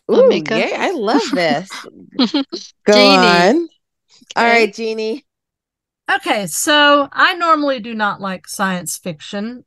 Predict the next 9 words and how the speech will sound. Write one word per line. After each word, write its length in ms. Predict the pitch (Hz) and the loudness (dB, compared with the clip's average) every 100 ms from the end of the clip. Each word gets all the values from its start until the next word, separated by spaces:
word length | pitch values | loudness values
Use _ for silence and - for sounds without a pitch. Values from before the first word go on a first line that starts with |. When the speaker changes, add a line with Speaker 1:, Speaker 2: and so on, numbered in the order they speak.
| - | -10
Speaker 3:
Uh, 320 | 202 196 196 - | -8 -6 -8 -8
a 120 | 190 | -4
lot 260 | 196 208 | 2 2
of 140 | 226 202 | 2 -4
it 220 | 202 - | -6 -6
I 280 | - 185 180 180 262 | -6 -4 -6 -8 -8
really 320 | 220 240 233 | -6 -4 -4
don't 240 | 208 208 | -6 -6
like. 260 | 190 190 | -6 -6